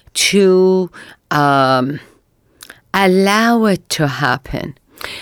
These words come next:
I was talking with a client over last week who is an engineer and, um, w-, kept saying, "Floria, I don't get what you mean for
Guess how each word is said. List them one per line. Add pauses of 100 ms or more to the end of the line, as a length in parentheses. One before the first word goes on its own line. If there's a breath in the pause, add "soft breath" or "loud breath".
(120)
I
was
talking
with
a
client
over (340 loud breath)
last
week (200 loud breath)
who
is
an
engineer (540 loud breath)
and, (420 loud breath)
um, (1120 loud breath)
w-, (160)
kept
saying, (200 loud breath)
"Floria,
I (120)
don't (160)
get
what
you
mean
for